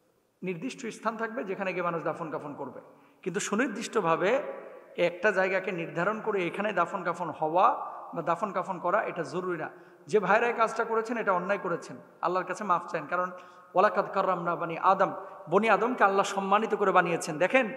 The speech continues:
যেখানে কবর দেওয়া হয়, এখানে বসতে না করা হয়েছে, এটাকে অসম্মান করতে না করা হয়েছে। কেন? মানুষের দেহটা সম্মানিত, আর আপনি আপন ভাইয়ের লাশটাকে দাফন করতে দিচ্ছেন না। কত বড় লজ্জাস্কর একটা বিষয়।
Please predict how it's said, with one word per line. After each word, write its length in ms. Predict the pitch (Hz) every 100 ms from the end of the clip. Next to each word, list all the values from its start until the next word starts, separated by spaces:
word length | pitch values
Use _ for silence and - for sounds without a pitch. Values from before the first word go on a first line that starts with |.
| - - - -
যেখানে 280 | 165 208 214
কবর 260 | 196 190 220
দেওয়া 220 | 208 185
হয়, 140 | 180
এখানে 180 | 170 185
বসতে 320 | 165 190 202
না 100 | 180
করা 200 | 165 156
হয়েছে, 340 | 143 143 - - - _ _ -
এটাকে 260 | 180 196 202
অসম্মান 480 | 180 - 233 220
করতে 240 | 202 202 196
না 140 | 180
করা 200 | 170 165
হয়েছে। 300 | 147 147 151 147
কেন? 160 | 220 190 - - - - 160 -
মানুষের 400 | 160 180 180 170
দেহটা 500 | 180 185 180 233 302
সম্মানিত, 560 | - 208 190 175 156 147 - -
আর 100 | -
আপনি 220 | 185 202
আপন 400 | 220 208 214 302
ভাইয়ের 220 | 262 226 208
লাশটাকে 440 | 190 190 202 214
দাফন 280 | 196 175 196
করতে 240 | 190 175
দিচ্ছেন 320 | 160 143 -
না। 180 | 160 147 - - - _ -
কত 180 | 180 196
বড় 160 | 180
লজ্জাস্কর 640 | 156 180 170 262 - - 196
একটা 200 | - 170
বিষয়। 360 | 151 - 165